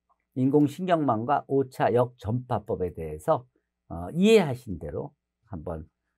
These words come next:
어, 풀어서 보시면, 어, 되겠습니다. 이제 오늘, 어, 배운 내용을 복습해 보도록 하죠. 자, 아티피셜 뉴럴 네트워크 십삼 주차 강의에서는,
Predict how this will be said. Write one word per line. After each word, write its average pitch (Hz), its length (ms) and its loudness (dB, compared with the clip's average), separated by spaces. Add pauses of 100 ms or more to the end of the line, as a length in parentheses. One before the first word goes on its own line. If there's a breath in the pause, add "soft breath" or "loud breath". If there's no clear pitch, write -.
(180)
어, 73 240 -14
풀어서 95 1040 0
보시면, 101 520 -8 (200)
어, - 120 -14
되겠습니다. 76 760 -12 (340)
이제 147 380 2 (380)
오늘, 131 400 -2 (480)
어, 95 360 -10
배운 104 460 -4 (280)
내용을 98 520 -6 (220)
복습해 123 400 -6 (140)
보도록 85 400 -14
하죠. 67 280 -16 (420)
자, 113 280 -8 (320)
아티피셜 196 800 2
뉴럴 135 260 2
네트워크 - 420 -4
십삼 185 500 -4
주차 123 460 -4 (640)
강의에서는, 113 720 -2